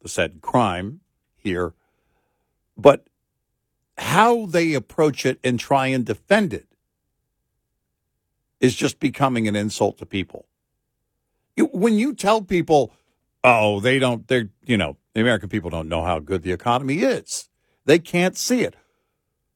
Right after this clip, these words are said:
While families are going up and down the grocery aisles going,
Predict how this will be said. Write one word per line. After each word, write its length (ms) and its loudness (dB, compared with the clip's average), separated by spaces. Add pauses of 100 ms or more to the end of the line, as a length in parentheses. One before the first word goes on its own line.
(460)
While 240 8
families 560 0
are 80 0
going 420 2 (320)
up 160 2
and 140 0
down 200 0
the 60 -2
grocery 460 2
aisles 280 0
going, 340 -2